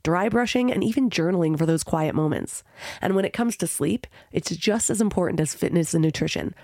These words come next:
Ever since I watched The Art of Sleep on Alo Moves, I've been falling asleep faster and staying asleep longer.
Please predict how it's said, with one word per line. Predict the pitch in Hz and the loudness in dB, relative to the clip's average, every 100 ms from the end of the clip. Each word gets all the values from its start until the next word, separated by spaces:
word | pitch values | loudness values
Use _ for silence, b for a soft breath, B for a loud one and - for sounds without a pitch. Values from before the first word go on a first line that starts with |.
| B B | B B
Ever | - 170 | -4 -2
since | 170 175 | 0 0
I | 170 | 2
watched | 156 160 - | 0 -2 -4
The | - | -2
Art | 170 170 | -2 -2
of | 156 | -2
Sleep | - 170 170 | 0 0 0
on | 170 | 0
Alo | - 165 170 | 0 0 2
Moves, | 165 175 180 - | 2 2 -2 -4
I've | 160 | -2
been | 156 | -2
falling | - 160 160 | 0 0 0
asleep | 156 - - | 0 -4 -8
faster | - 233 - 240 | -4 -4 0 0
and | 226 175 | 0 0
staying | - - 190 196 | -2 0 2 2
asleep | 196 - 165 - | 2 2 0 -2
longer. | 156 151 151 - - | -2 -2 -2 -2 -6